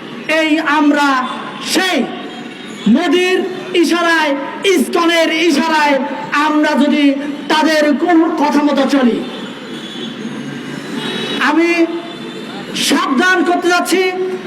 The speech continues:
আহ্বান করতে যাচ্ছি, এই বাংলাদেশে যা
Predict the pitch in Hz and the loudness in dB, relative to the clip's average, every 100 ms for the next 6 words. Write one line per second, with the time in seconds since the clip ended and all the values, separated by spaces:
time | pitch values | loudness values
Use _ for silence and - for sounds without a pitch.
0 | - 294 311 381 403 415 320 359 349 339 | -6 0 0 2 2 2 2 0 2 0
1 | - 330 294 226 - - - 339 349 349 | 0 2 2 0 -4 -8 -6 -2 0 2
2 | 330 359 381 392 392 339 311 240 - - | 2 2 2 2 0 0 0 0 -4 -12
3 | - - - 196 180 311 320 | -12 -14 -8 -2 0 2 2